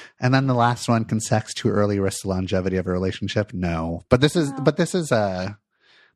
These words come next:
Speaker 1: this has been a message from, you know, that's been floating around for a very long time. But
Speaker 2: We can dump that message and the wait three days before calling me-, any of those
Speaker 1: Oh,
Speaker 2: stupid
Speaker 1: God, yeah.
Speaker 2: games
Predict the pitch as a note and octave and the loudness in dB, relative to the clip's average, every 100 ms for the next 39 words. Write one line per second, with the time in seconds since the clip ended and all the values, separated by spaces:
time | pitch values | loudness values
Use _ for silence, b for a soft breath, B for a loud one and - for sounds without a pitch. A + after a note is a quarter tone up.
0 | - B2 B2+ A2 G#2+ F#2+ F2+ G2+ G2 F#2 | -4 -2 -2 -2 -2 -2 -4 -4 -4 -4
1 | - F2 F2 - - - F2+ - G2+ - | -6 -8 -8 -12 -12 -12 -12 -12 -12 -10
2 | A2+ - A#2+ - - - G2+ - G2+ F#2 | -10 -12 -16 -20 -20 -8 -8 -2 -4 -2
3 | F2 E2+ E2+ - G2+ F#2 G2+ B2+ D#3 - | -4 -6 -8 -8 -8 -8 -8 -10 -8 -8
4 | C3 - - B2 A#2+ - - B3+ C#4 D#4+ | -8 -8 -8 -8 -10 -10 -8 -6 -4 -4
5 | C#4 B3+ B3 B3 - _ - E3 F#3+ G#3 | -2 -2 -2 -4 -16 _ -20 -2 2 2
6 | D#4 G4 - D4 D#4 F4+ F4 - - C4 | 0 -4 -6 -4 -2 -4 -6 -6 -4 -2
7 | C4+ C#4+ B3+ B3+ A#3+ F#3+ A3+ A3+ A3+ B3 | -2 -2 -4 -6 -8 -4 -4 -4 -6 -8
8 | A#3 G#3 G3+ G3+ F#3 G3+ F#3+ G3 F3+ F#3 | -4 -2 -4 -6 -8 -8 -2 0 0 0
9 | F3+ - B3+ E4 F4 C#4+ C4 - - - | -4 -2 -2 0 -2 -4 -4 -6 -14 -12
10 | - A#3+ A#3 G3 G3+ F#3+ G3 A3 | -10 -8 -8 -6 -2 -2 -2 -6